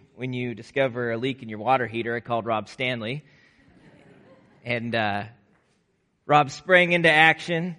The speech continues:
He knew exactly what to do. And not only did he know how to, how to fix it, he did his research and he discovered that the water heater in our basement was still under warranty. That was good news.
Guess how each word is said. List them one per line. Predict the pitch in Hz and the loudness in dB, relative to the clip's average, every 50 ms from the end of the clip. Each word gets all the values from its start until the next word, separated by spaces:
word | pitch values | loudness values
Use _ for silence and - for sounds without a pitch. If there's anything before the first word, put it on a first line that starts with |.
| _ | _
He | - 160 170 | -6 -6 -2
knew | 175 175 170 | -2 0 0
exactly | 170 160 143 135 156 147 156 170 - 170 165 | 0 -2 0 0 2 2 2 2 2 0 0
what | 160 160 160 156 | 0 0 0 -2
to | 151 | -4
do. | 147 147 156 156 156 | -4 -2 0 2 2
And | 147 143 | 2 0
not | 151 165 208 208 | -2 -2 -2 -2
only | 202 196 185 180 175 | -2 -2 -2 -2 -2
did | 160 165 160 156 | -2 -2 -2 -2
he | 156 | -2
know | 156 165 165 156 | -2 -2 -2 -2
how | 147 147 147 | -2 -2 -2
to, | 139 139 131 120 - | -2 -2 -4 -4 -4
how | 135 131 135 | -6 -4 -4
to | 131 127 | -4 -6
fix | - - 233 233 - - | -4 -4 -4 -4 -4 -8
it, | 151 113 | -12 -12
he | - - 190 247 | -10 -10 -10 -6
did | 240 214 190 170 | -4 -2 -2 -2
his | 151 147 143 123 131 | -2 -4 -6 -8 -8
research | 143 190 240 233 - - 135 127 117 - | -10 -10 -10 -10 -6 -6 -6 -6 -6 -6
and | 127 120 | -10 -10
he | 117 165 226 | -10 -10 -10
discovered | 196 151 - - - - 190 196 175 156 143 135 123 127 | -10 -12 -14 -12 -6 -4 -2 -2 -2 -2 -6 -6 -6 -8
that | 127 - | -8 -8
the | - 127 | -8 -10
water | 117 117 156 185 202 202 185 165 147 | -8 -6 -2 -2 -2 0 -2 -4 -4
heater | 135 151 156 147 143 139 | -4 -6 -6 -4 -6 -6
in | 104 135 131 | -6 -6 -6
our | 127 120 113 | -4 -6 -6
basement | 113 107 147 196 214 208 - 131 120 - 95 | -6 -6 -6 -6 -6 -6 -10 -14 -14 -14 -14
was | 117 117 | -18 -18
still | - - _ - 156 147 113 | -18 -14 _ -8 -6 -6 -6
under | 107 127 120 117 117 | -8 -10 -8 -10 -10
warranty. | 117 117 123 135 170 214 214 180 135 113 - - 113 92 78 - _ _ _ _ _ _ _ _ _ _ _ _ _ _ _ _ _ _ _ _ _ _ _ _ _ _ _ _ _ _ _ _ _ _ | -10 -12 -10 -8 -6 -6 -4 -6 -6 -8 -12 -14 -16 -16 -16 -18 _ _ _ _ _ _ _ _ _ _ _ _ _ _ _ _ _ _ _ _ _ _ _ _ _ _ _ _ _ _ _ _ _ _
That | - 190 170 | -14 -12 -10
was | 143 139 123 | -10 -10 -10
good | 123 127 117 98 | -10 -10 -10 -8
news. | 110 151 208 202 143 113 98 - - | -8 -6 -4 -4 -6 -6 -10 -14 -20